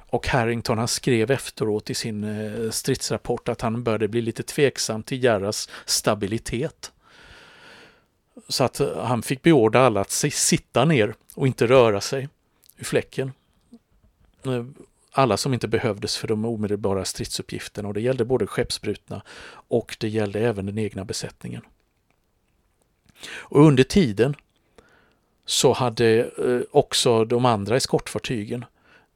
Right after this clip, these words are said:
deltagit i räddningsarbetet, men inte lyckats få ombord lika många överlevande som Yarra hade fått.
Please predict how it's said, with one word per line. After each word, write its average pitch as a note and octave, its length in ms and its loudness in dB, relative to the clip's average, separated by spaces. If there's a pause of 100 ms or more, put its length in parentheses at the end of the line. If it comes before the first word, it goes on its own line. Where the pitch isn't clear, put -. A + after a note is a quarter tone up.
(400)
deltagit G#2+ 840 -2
i A#2 80 -2
räddningsarbetet, G#2+ 920 -6
men A2+ 220 -6
inte B2 380 -2
lyckats B2 420 -2
få A2 160 -4
ombord A2 320 -4
lika A2+ 320 -6
många G#2+ 360 -6 (280)
överlevande G2+ 680 -2
som - 180 -8
Yarra G2+ 300 -4
hade B2 180 -10
fått. - 380 -16